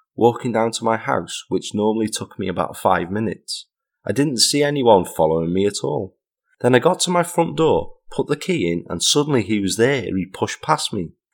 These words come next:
That was nothing so unusual. There were lots of other flats, and I assumed he was heading to one of them." But as she walked past, the man dragged her into the shadows under the stairwell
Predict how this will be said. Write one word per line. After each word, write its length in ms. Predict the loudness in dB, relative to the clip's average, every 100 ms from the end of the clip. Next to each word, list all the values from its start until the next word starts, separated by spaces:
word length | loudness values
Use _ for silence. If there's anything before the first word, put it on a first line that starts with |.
| -4
That 160 | -2
was 160 | 0 0
nothing 320 | -2 0 -2
so 340 | 0 2 4
unusual. 720 | 2 2 2 0 -2 -2 -4 -6 _ _ -8
There 80 |
were 80 | -2
lots 340 | 2 2 2 -2
of 100 | 2
other 200 | 0 0
flats, 480 | -6 -6 -6 -8
and 100 | -4
I 60 | -2
assumed 460 | -2 -2 0 0 0
he 100 | -2
was 160 | -2
heading 320 | -2 -2 -2 -2
to 80 | -2
one 180 | -2 -2
of 100 | 0
them." 240 | 0 -2 -10 _ _ _ _ _ _ _ _ _ _ _ 0
But 100 | 2
as 140 | 2
she 200 | 2 -2
walked 380 | 4 4 4 -2
past, 460 | -6 -6 -8 -14 -16 _ _ _
the 100 | -4
man 260 | 2 2 2
dragged 340 | 2 2 2
her 60 | -2
into 220 | -2 -2
the 100 | -4
shadows 600 | -4 0 0 2 0 0
under 200 | -2 0
the 120 | 0
stairwell 680 | -2 -2 0 0 0 -4 -8